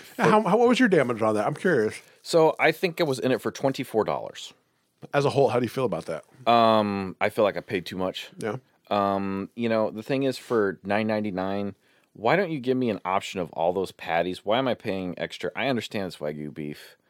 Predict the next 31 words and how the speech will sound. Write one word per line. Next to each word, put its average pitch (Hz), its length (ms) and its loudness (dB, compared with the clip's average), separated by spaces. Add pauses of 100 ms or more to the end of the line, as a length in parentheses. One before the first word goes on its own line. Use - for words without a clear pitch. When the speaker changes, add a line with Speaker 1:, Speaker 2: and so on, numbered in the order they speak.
(320)
Speaker 2:
but 92 140 2
it's - 160 -4
three 101 200 -4
ounces. 80 560 -6
Is, 87 240 -10
is 92 200 -6
the 87 220 -2
incremental 104 460 -2
cost 90 300 -6
seventy-nine 92 480 -6
cents? 95 240 -10
Probably 73 480 -10
not. 76 340 -8 (160)
Speaker 1:
<laughs> 160 220 -2 (320)
Right? - 0 -
Speaker 2:
And, 143 220 2 (160)
and 156 120 2
the 160 60 2
different 190 380 0
Speaker 1:
It's - 80 -10 (120)
Speaker 2:
styles. 139 320 6
Speaker 1:
probably 147 520 4
five 120 360 2
cents. - 480 -6
Speaker 2:
I 156 100 -4
mean, 156 340 -2 (100)
okay, 139 360 2
so 131 600 2
on 127 140 0
the 113 80 0
Cowboy, 98 800 0